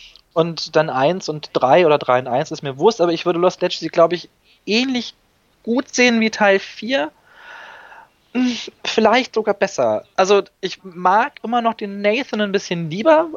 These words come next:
als, als Hauptdarsteller, aber von der Spielmechanik und vom Umfang und, und von,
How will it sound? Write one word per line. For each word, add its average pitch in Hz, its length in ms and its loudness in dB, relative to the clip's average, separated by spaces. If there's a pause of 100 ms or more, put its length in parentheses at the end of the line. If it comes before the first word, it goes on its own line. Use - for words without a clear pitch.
als, 190 320 0
als 170 240 2
Hauptdarsteller, 240 760 0 (480)
aber 185 420 4 (380)
von 180 160 -2
der 170 120 0
Spielmechanik 151 840 -4
und 170 200 -2
vom 165 160 -6
Umfang 185 640 0
und, 170 440 -2
und 160 540 0
von, 165 340 -4